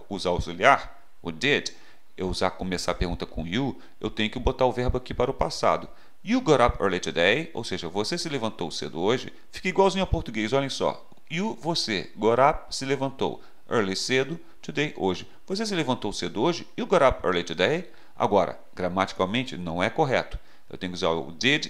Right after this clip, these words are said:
e botar o verbo, utilizar o verbo na sua forma de presente ou infinitivo. Então, "Did you get up early?" Se eu quiser fazer agora a mesma pergunta, como "Você vai se levantar cedo?", por exemplo, amanhã,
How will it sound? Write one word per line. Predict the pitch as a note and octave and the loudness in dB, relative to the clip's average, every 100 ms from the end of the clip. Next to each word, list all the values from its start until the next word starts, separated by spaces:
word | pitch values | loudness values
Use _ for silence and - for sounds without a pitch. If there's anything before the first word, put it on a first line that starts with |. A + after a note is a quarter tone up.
| - | -4
e | C#3+ | -4
botar | D#3 D3 D3 D3 C3 | 0 0 0 -2 -4
o | B2 | -2
verbo, | G#2+ F#2+ G#2 | 2 2 2
utilizar | B2+ A#2+ A2 G#2 G2+ | -2 -4 -6 -2 -2
o | |
verbo | F2+ F2+ G2 | -2 0 0
na | G2+ | -2
sua | A2+ | -4
forma | A2 G#2 G#2+ G#2 | -2 -2 0 -2
de | A#2+ E3 - - - - | -2 -2 -4 -14 -14 -8
presente | - D3+ B2+ F2+ G2+ - - | -2 0 0 -2 -2 -4 -2
ou | G#2+ | 0
infinitivo. | A2 - B2+ A2 F2 E2 | 0 -2 -4 -4 -8 -8
Então, | D#2+ - D2 - | -8 -6 -6 -2
"Did | A3 | 0
you | A3 | 2
get | A#2 F2+ | 2 2
up | - | 4
early?" | F2 C3 G2 - - - - - - - - - | 4 4 2 -4 -14 -14 -14 -14 -14 -14 -14 -6
Se | - | -2
eu | B3+ | -2
quiser | C#4 F3 A#2+ | -2 0 0
fazer | G2+ F#2+ F2+ F2 | 2 0 0 -2
agora | E2+ F2 | 0 -2
a | F2 | 0
mesma | B2 A3+ A#3+ | 2 4 6
pergunta, | A#3+ F#3 - - | 6 4 -2 -4
como | - - D2+ - | -4 -2 -4 -4
"Você | F#3 - E3 | -4 -2 -2
vai | - G3+ A#3 | 2 2 2
se | - C3+ | -2 -2
levantar | A2 F#2+ F2+ E2 D#2+ D2+ | -2 -2 -4 0 0 2
cedo?", | - - G2 F2 D2+ | -2 -6 -8 -8 -8
por | - | -6
exemplo, | D#2 D2+ D2+ | -6 -4 -4
amanhã, | D2 D#2+ G2+ D3 | -2 -2 -2 -2